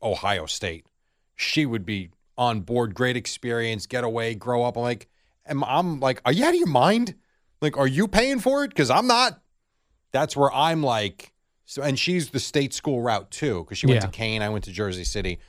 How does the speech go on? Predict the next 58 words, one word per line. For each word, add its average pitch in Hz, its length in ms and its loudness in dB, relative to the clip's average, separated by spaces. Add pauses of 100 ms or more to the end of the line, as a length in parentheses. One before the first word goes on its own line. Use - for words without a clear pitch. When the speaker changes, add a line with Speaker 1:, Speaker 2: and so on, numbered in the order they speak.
(180)
Speaker 1:
So 131 140 -2
she's 185 240 0
all 170 220 4
good 160 220 4
with 95 120 0
him 117 140 4
going 117 200 0
to 101 60 -2
Rutgers, 113 440 -2
or 107 60 -2
if 90 60 -6
he 92 80 -10
wanted 101 220 -2
to 104 80 -4
go 104 80 -4
to, 101 200 -8
that's 165 220 0
great. 160 360 0 (360)
But 135 140 2
she's 151 260 0
also 160 340 2
more 135 200 2
accepting 131 500 -2
of, 101 120 -2
"Hey, 127 200 2
if 87 100 -8
he 110 80 -10
wants 123 200 -8
to 107 40 -10
go 95 100 -6
to 90 60 -2
Ohio 92 280 0
State, 131 220 -8
let 87 100 -8
him 95 60 -10
go." 104 100 -6
<laughs> - 240 -12
No, 240 60 6 (180)
no, 202 220 0
no, 247 120 2
no, 170 120 0
no. 107 240 -4 (320)
That's 127 180 -4
where 120 60 -4
we 104 100 -4
differ 143 280 -4
a 131 60 -2
little 143 160 -2
bit. 156 260 -4 (280)
But 147 240 2 (340)
we've 180 240 2
told 185 300 2
him 175 120 2
all 156 120 2
the 156 80 0
time, 160 260 0
like, 113 200 -4
"You 123 80 -16